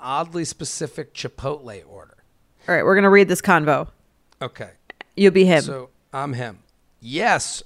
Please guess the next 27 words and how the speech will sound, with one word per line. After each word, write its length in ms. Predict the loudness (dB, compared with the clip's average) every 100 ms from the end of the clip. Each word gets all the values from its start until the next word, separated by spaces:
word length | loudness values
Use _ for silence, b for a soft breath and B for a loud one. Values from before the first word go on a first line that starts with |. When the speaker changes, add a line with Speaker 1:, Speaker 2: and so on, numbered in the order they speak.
| -8
Speaker 1:
okay, 360 | -6 -4 -4
but 120 | 0
I 60 | 0
have 100 | 0
a 60 | -4
picky 400 | -4 -6 -6 -4
order, 440 | 0 2 0 -8
L 200 | -6 -4
M 140 | -4 -6
F 180 | -8 -8
A 200 | -8 -10
O. 200 | -14 -20 _ _ _ _ _ _ _ _ _ 2
Speaker 2:
L 160 | 6
M 100 | 6
A 200 | 6 6
O, 140 | 6 4
what? 420 | 4 4 4 0 _ _ _ _ 0
Okay, 300 | 2 4 4
what 180 | 6 6
is 160 | 4
it? 140 | 0 -12 _ _ _ _ _ _ _ b b b _ -8
Speaker 1:
I 60 |
want 280 | -2 2 2
a 40 | 4
bowl, 480 | 6 6 4 -4 _ _ _ _ _ -2
white 340 | 2 4 2
rice, 580 | 0 -2 -2 -12 -16 -18